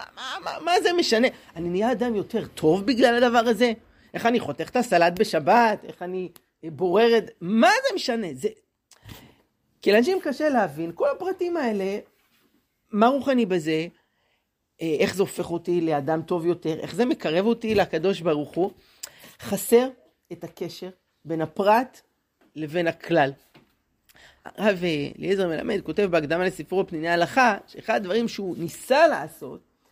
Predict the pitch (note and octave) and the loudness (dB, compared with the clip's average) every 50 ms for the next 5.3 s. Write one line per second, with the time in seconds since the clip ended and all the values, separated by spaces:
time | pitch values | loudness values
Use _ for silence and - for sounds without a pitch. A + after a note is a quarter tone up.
0 | _ _ _ _ _ D3 D3+ D#3 D#3 - - C#4 D4 B3 F#3 F3+ - - C#4 C4+ | _ _ _ _ _ -10 -8 -8 -8 -8 -8 -6 -4 -2 -4 -4 -4 -4 -2 -2
1 | A3+ G3+ F#3 - - - C4 B3+ G3+ F3 F3 F#3+ G3 - C#3 D3+ D3+ D3 D#3 D3+ | -2 -2 -4 -6 -4 -2 0 0 2 2 0 -2 -4 -4 -4 -2 -2 -2 -2 -2
2 | - - G#3 F#3 F3 E3+ E3+ - D#3 - - D3 - - C#3 C3+ C3+ B2 - - | -4 -8 -6 -4 -4 -4 -4 -6 -6 -6 -6 -10 -10 -8 -8 -8 -8 -8 -10 -14
3 | _ _ - C3 - - - E3 F3+ F3+ F3 F#3+ A3 A3 G3 E3+ D3 C#3 C3+ - | _ _ -14 -14 -14 -12 -2 2 2 4 6 6 6 6 4 2 0 -2 -6 -12
4 | C3+ - - C#3+ C#3+ D#3+ G3+ C4 C#4 A#3+ E3+ C3 - - F3 D#3 C#3+ C3 C3+ C#3 | -14 -12 -12 -10 -8 -4 -2 2 4 4 2 2 -2 -6 -6 -4 -4 -4 -4 -4
5 | C#3 C#3+ C#3+ E3+ A3+ C4+ | -4 -2 0 0 0 -2